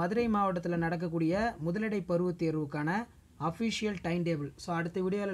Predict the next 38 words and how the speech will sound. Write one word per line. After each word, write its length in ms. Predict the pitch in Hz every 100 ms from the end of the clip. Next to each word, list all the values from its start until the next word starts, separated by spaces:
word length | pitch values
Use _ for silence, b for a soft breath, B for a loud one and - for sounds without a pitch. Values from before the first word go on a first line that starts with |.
| 170
லெவன்த்து, 280 | 190 180 185
டுவெல்த்துக்கு 320 | 175 160 160
வந்து 140 | 170 165
பார்த்தீங்கன்னா, 360 | 151 165 165
upload 260 | 143 165 156
பண்றோம். 300 | 147 160 220
So, 180 | - 185
இது 100 | 170 170
வந்து 120 | 180
பார்த்தீங்கன்னா, 380 | 175 160 185 254 B B B -
sixth, 300 | 208 - 240 190
tenth, 260 | 185 175 - - -
சிக்ஸ்த்துலேருந்து 600 | 175 - 226 208 190 208
டென்த்துக்கான 460 | 180 180 175 175 190 165
official 320 | 170 185 160
டைம் 160 | 160 160
டேபிள் 240 | 151 151 165
தான். 100 | - 175
Video 220 | 220 220 190
படுத்த 180 | 180 190
ஃப்ரெண்டுக்கு 320 | 170 180 165
share 160 | 170 160
பண்ணுங்க. 240 | 147 160 196 165
மறக்காத 260 | 156 160 156
மாணவன் 220 | 175 185 165
ஆசிரியர் 200 | 170 160
YouTube 180 | 165 156
channel 180 | 147 147
subscribe 300 | - 185 180
பண்ணி, 120 | 190 196
கீழே 200 | 185 170
உடைய 120 | 156
bell 120 | 156
ஐகானை 180 | 151 143
பிரஸ் 140 | 147 -
பண்ணி 140 | 156 147
ஆள் 140 | 156
வைங்க. 200 | 147 175